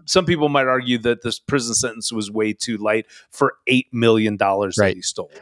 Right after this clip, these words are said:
Speaker 2: I, it's interesting because it, it brings something up for me that I heard, like,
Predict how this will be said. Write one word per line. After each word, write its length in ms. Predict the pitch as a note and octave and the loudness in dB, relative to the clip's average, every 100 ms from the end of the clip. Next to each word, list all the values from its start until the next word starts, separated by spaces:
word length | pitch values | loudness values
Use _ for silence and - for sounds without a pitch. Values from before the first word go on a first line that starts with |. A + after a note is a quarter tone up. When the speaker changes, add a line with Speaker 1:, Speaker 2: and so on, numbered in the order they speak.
| - | 0
Speaker 2:
I, 80 | G3 | 2
it's 260 | A3 A3+ | 2 2
interesting 360 | C4 C4+ F#3 F3 | 2 2 2 2
because 320 | C#3+ D3+ B2+ | 4 4 4
it, 200 | C#3+ C3+ | 4 4
it 160 | C#3+ A2 | 0 2
brings 240 | F#3 G3+ | 2 4
something 320 | - C#3 B2 | 2 2 4
up 200 | A#2+ A#2+ | 4 2
for 80 | - | 0
me 260 | A2+ G#2+ G2+ | 2 4 4
that 320 | G#2 G2+ - | 6 4 4
I 180 | A#2 G#2+ | 2 4
heard, 280 | A2 G2+ F#2 | 4 2 0
like, 280 | E3+ C#3 | 4 4